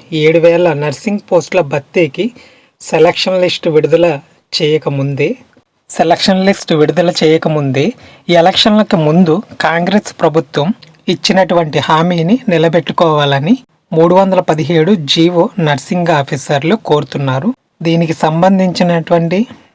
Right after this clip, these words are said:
దీనికి సంబంధించి పూర్తి సమాచారం ఇప్పుడు తెలుసుకుందాం. వీడియోని ఎక్కడ స్కిప్ చేయకుండా చివరి వరకు చూడండి. అలాగే మన ఛానల్ని ఇంకా సబ్స్క్రైబ్ చేసుకోకపోతే ఇప్పుడే సబ్స్క్రైబ్ చేసుకుని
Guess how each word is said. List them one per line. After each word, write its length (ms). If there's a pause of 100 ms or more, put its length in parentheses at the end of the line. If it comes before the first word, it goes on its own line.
(1040)
దీనికి 300
సంబంధించి 760
పూర్తి 500
సమాచారం 720
ఇప్పుడు 220
తెలుసుకుందాం. 680 (520)
వీడియోని 640
ఎక్కడ 340
స్కిప్ 540
చేయకుండా 560 (600)
చివరి 420
వరకు 340
చూడండి. 600 (400)
అలాగే 380
మన 320
ఛానల్ని 800
ఇంకా 340
సబ్స్క్రైబ్ 800
చేసుకోకపోతే 840 (480)
ఇప్పుడే 420
సబ్స్క్రైబ్ 800
చేసుకుని 420